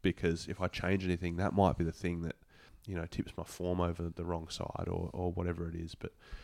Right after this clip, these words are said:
you know, for me, I, for me, all I can say is that I, I didn't really notice any difference at all, and I was able to continue to perform at the level that I, that I wanted to. And I think the more stories that we see of people doing that and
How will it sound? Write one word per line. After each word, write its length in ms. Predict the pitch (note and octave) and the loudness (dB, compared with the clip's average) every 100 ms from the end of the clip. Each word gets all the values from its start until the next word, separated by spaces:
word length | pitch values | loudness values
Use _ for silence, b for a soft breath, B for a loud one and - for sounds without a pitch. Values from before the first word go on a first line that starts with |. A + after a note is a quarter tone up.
| B B | B B
you 80 | - | -6
know, 160 | E2 E2 | -4 -6
for 200 | - F2 | -4 -2
me, 360 | F2 F2 D#2+ - _ - | 0 0 -2 -6 _ -4
I, 140 | - - _ - - _ _ _ - | -4 -4 _ -20 -20 _ _ _ -20
for 160 | - | -8
me, 160 | F2+ F2 | -4 -2
all 220 | E2+ E2 | -2 -4
I 100 | D#2+ | -4
can 120 | E2+ | -6
say 220 | - E2 E2 | -4 -4 -4
is 120 | - | -4
that 140 | E2 | -4
I, 120 | E2 - | -4 -4
I 80 | E2+ | -4
didn't 260 | E2+ E2 D#2+ | -4 -4 -4
really 180 | E2 | -4
notice 300 | E2 E2 - F2 | -4 -6 -6 -6
any 120 | E2+ | -6
difference 400 | E2+ - - - | -6 -6 -8 -6
at 60 | D#2+ | -4
all, 260 | E2 F#2+ | -4 -2
and 100 | F2+ F2 - | -4 -8 -8
I 60 | - | -4
was 120 | F2+ | 0
able 200 | E2+ E2+ | 0 0
to 120 | E2+ - - | -4 -6 -10
continue 360 | F#2+ F2+ E2+ E2 | -10 -6 -4 -4
to 120 | E2 | -4
perform 420 | E2 - E2+ E2+ | -4 -2 -2 -2
at 60 | - | -2
the 80 | |
level 280 | F2 E2+ F2 | -2 0 -2
that 140 | F2 F2 | -2 0
I, 100 | F2 - | 0 0
that 100 | - | -2
I 60 | E2+ | 0
wanted 340 | F2 F2+ F#2+ | 0 -2 -4
to. 80 | - - | -6 -6
And 100 | F2+ B B B B | -6 B B B B
I 40 | G2 | 2
think 120 | - | 2
the 80 | F#2+ | 2
more 320 | G2 G2+ F#2+ | 6 6 6
stories 600 | - G#2 F#2 F2+ F2 - | 4 8 12 12 10 6
that 80 | - | 2
we 120 | E2 | 2
see 280 | - D#2+ E2 | 2 2 2
of 100 | - | 2
people 300 | D#2 D#2+ D#2+ | 0 0 0
doing 300 | E2 E2 E2 | 2 2 0
that 220 | E2 - B B B B B | -2 -2 B B B B B
and 420 | - E2+ D#2+ D#2+ | 2 4 4 0